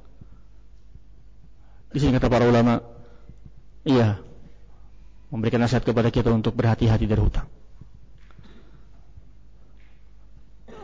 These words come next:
Sebagian kaum muslimin, ikhwan fillah rahiman rahimakumullah, bermudah-mudah berhutang.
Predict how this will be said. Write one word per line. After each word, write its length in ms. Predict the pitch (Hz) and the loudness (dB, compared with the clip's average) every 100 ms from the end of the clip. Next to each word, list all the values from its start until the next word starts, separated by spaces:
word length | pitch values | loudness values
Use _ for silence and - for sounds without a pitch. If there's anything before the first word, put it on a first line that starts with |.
| - - - - | -18 -18 -18 -8
Sebagian 320 | - 131 139 | 0 4 4
kaum 160 | 120 131 | 4 4
muslimin, 400 | 123 - 127 139 120 | 4 4 4 4 4
ikhwan 240 | 127 127 | 4 4
fillah 200 | 123 117 117 | 4 4 4
rahiman 320 | 131 127 117 | 4 4 4
rahimakumullah, 880 | 110 120 120 120 117 117 123 131 - - - - - - - - - - - - - - - | 4 4 2 2 2 2 2 0 -4 -16 -20 -20 -20 -20 -20 -20 -20 -20 -20 -20 -20 -20 -4
bermudah-mudah 800 | 143 143 135 135 131 110 92 - - - | 0 2 4 4 4 2 0 -8 -18 -4
berhutang. 320 | 139 131 113 | 2 2 2